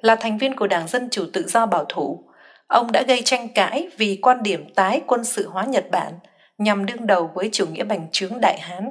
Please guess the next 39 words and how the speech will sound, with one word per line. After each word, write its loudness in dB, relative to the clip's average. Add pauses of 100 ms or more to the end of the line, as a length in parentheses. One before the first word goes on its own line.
của 0
Đảng -8
Cộng -2
sản -2
Trung -4
Quốc 2 (680)
và 4
quan 4
điểm 0
xét 2
lại 4
của 0
ông 2
về 4
các 2
hành -2
động 2
của -6
Nhật -2
Bản -2
trong 0
Thế -6
chiến -2
thứ -4
hai. -2 (1600)
Ông 4
đã 2
tiếp 0
đón 4
Đức -4
Thánh 0
Cha 4
Francisco 0
trong -2
chuyến -2
công 2
du -6
Nhật -4
Bản 0